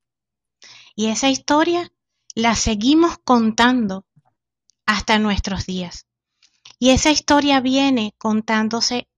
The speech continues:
en nuestro A D N y pasando por cada uno de los hilos de ese A D N. Hoy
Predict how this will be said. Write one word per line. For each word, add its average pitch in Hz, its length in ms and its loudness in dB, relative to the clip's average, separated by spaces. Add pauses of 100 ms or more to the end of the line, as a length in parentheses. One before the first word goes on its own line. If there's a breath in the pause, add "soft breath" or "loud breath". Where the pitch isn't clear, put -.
(120)
en 233 180 2
nuestro 208 380 -2
A 196 100 -2
D 214 260 -4
N 202 340 -4
y 254 140 0
pasando 254 640 2
por 247 260 0
cada 277 380 0
uno 277 380 0
de 262 100 -2
los 214 240 -6
hilos 208 380 -4
de 190 240 -4
ese 202 180 -4
A 202 80 0
D 190 240 -4
N. 175 200 -8 (1600 soft breath)
Hoy 262 580 4